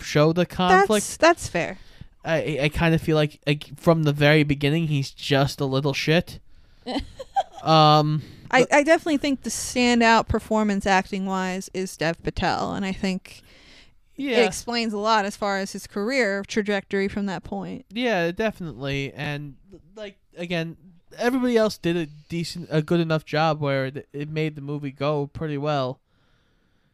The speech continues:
Speaker 1: It ju-, yeah, it's just, like, the other main character of this movie in Salim, I feel like could have been more well-rounded of a character.
Speaker 2: That's a fair assessment.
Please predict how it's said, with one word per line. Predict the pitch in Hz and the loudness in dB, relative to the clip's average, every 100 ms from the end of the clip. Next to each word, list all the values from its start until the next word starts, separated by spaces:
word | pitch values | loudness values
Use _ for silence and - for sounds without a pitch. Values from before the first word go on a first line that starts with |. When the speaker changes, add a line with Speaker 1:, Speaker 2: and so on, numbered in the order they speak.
| _ - | _ -10
Speaker 1:
It | 156 - | -10 -8
ju-, | 170 - | -10 -4
yeah, | 208 202 139 | 0 2 2
it's | 147 | -2
just, | - 156 165 | -4 -6 -2
like, | 147 147 _ _ _ _ _ _ _ _ _ _ _ | -4 -6 _ _ _ _ _ _ _ _ _ _ _
the | 180 175 185 | -12 -6 -2
other | 180 185 175 | 0 0 0
main | 156 160 160 | -2 -4 -4
character | 156 160 156 147 143 | -4 0 0 -2 -8
of | 139 | -10
this | 139 | -8
movie | 151 147 | -8 -6
in | 131 | -8
Salim, | - 131 135 135 127 127 _ _ _ _ | -10 -8 -6 -6 -10 -16 _ _ _ _
I | 127 135 | -8 -6
feel | 147 139 | -2 0
like | 135 135 - _ _ _ | 0 -4 -8 _ _ _
could | - - 151 143 | -14 -4 -4 -4
have | 131 | -6
been | 135 127 | -8 -8
more | 131 131 131 127 | -6 -2 -2 -2
well-rounded | 127 135 127 123 131 127 127 123 117 | -2 -2 -4 -4 -6 -4 -4 -6 -10
of | 110 | -10
a | 110 | -12
character. | - 104 - - 62 - - _ _ _ - | -10 -12 -12 -20 -20 -20 -20 _ _ _ -6
Speaker 2:
That's | 359 - - - | -6 -6 -14 -14
a | - | -12
fair | 277 254 208 | -6 -4 -4
assessment. | 208 190 185 - 196 | -6 -10 -12 -12 -12